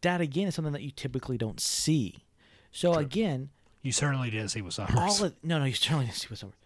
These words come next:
Speaker 1: Or <laughs> with, uh, <laughs> Van Gorder. Um,
Speaker 2: Well, he wa-,
Speaker 1: again,
Speaker 2: he wasn't here long enough to have
Speaker 1: No,
Speaker 2: former players <laughs> talk
Speaker 1: exactly.
Speaker 2: about it.
Speaker 1: <laughs> Yeah. <laughs> Um, but that's where you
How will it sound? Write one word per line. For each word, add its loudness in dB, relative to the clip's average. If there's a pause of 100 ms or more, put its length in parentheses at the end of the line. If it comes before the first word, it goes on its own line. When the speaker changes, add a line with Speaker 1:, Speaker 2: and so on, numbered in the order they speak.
(420)
Speaker 1:
Or 4
<laughs> -2
with, -4 (120)
uh, -2 (400)
<laughs> -20
Van -2
Gorder. -4 (480)
Um, 2 (1600)
Speaker 2:
Well, -4
he 2
wa-, 4
Speaker 1:
again, -2
Speaker 2:
he 4
wasn't 4
here 2
long 4
enough 4
to 4
have 4
Speaker 1:
No, -4
Speaker 2:
former -2
players -2
<laughs> -
talk -2
Speaker 1:
exactly. -2
Speaker 2:
about 10
it. 4 (160)
Speaker 1:
<laughs> 2 (720)
Yeah. 2 (200)
<laughs> -
Um, 4 (320)
but 2
that's 2
where -2
you -4